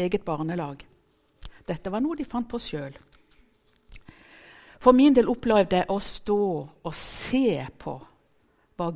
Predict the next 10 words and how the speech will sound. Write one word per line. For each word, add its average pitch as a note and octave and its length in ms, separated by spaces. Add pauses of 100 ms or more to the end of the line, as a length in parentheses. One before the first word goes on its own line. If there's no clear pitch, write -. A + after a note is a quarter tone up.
Gud F3+ 540
gjorde D3+ 480 (340)
i E3 80
unge D3+ 220
mennesker. C#3 560 (960)
Jeg F3+ 80
merket G#3+ 400
det F3 80
så E3+ 100
klart. - 600